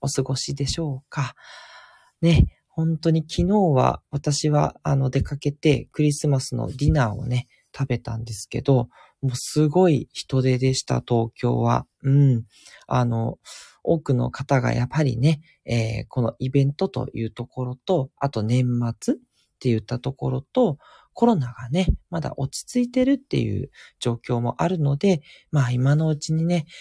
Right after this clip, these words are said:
楽しみたいという方も多かったのかなって思います。うん。久しぶりにこんな活気づいた、うん、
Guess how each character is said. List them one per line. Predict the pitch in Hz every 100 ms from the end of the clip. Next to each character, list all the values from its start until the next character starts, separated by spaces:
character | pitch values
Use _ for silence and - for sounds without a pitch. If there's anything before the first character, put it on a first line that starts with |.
| - -
楽 | 135 143
し | 165
み | 175 170
た | 202
い | 160
と | - - -
い | 151 135
う | 131
方 | 147 143 143
も | - -
多 | 214
か | -
っ | 196
た | - 180
の | 180
か | -
な | 233 277
っ |
て | - - - -
思 | 127 127 123
い | 123
ま | 127
す。 | 131 - _ _ _ _
う | 127
ん。 | 117 - _ _ -
久 | - 202
し | - 220
ぶ | 226
り | 226
に | 220 214 208
こ | - 196
ん | 190
な | 190 190 208
活 | 175 160
気 | -
づ | 180 185
い | 147
た、 | - 98 - _ _ _ _ 131
う |
ん、 | 127 113 110